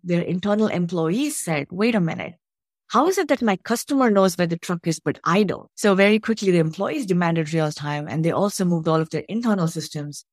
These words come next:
onto Rockset. And now both employees and customers are, can track what their business is doing in real time. And this is very typical of what we see. We see people,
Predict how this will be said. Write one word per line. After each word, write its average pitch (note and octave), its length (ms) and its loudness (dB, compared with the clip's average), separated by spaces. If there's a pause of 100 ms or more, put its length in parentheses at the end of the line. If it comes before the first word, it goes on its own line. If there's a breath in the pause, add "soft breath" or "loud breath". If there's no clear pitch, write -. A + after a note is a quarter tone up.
(180)
onto D#3 220 -4
Rockset. C#3+ 600 -6
And D#3+ 140 -4
now D#3 180 0
both D#3+ 280 2
employees D#3+ 480 -2
and E3+ 220 -2
customers E3+ 560 -6 (480)
are, D#3 140 -4 (240)
can D#3+ 260 0 (220)
track D#3+ 280 0 (280)
what D#3+ 140 -2
their D#3 100 0
business D#3 360 0
is D3+ 80 -6
doing D3 240 -4
in D3 100 -4
real C#3 240 -4
time. - 320 -10 (840)
And G#3 120 2
this A#3+ 160 0
is E4+ 200 -2
very G3 260 4
typical E3+ 420 0
of E3 100 -4
what D#3+ 200 -6
we D#3+ 40 -2
see. G#3+ 460 -6
We F3 160 2
see F3 300 0
people, E3 720 0